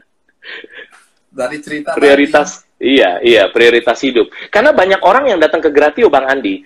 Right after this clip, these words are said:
Speaker 2: datangnya mau profitable, tapi ternyata kebanyakan dari mereka yang mau di coaching, di bisnis coaching, maunya autopilot. Jadi membuktikan bahwa tiga bahan bakar di bumi ini, time, energy, and money.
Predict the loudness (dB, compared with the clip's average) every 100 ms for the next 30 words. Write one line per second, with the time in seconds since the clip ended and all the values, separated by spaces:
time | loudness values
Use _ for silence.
0 | _ -2 0 -2 0 2 2 2 -2 -2
1 | 0 2 2 -4 _ _ -6 -2 0 0
2 | -2 -4 -2 -2 -2 -2 -4 0 0 0
3 | 0 -2 0 2 0 2 2 4 0 -2
4 | -4 -4 -4 0 0 2 -4 _ _ -8
5 | -4 -2 0 0 2 2 2 2 2 0
6 | _ _ -20 -14 0 0 2 2 2 0
7 | -2 0 2 2 2 -2 -6 -2 0 0
8 | 0 -2 0 0 0 0 0 2 2 0
9 | 0 -2 0 2 2 4 2 4 0 -2
10 | -2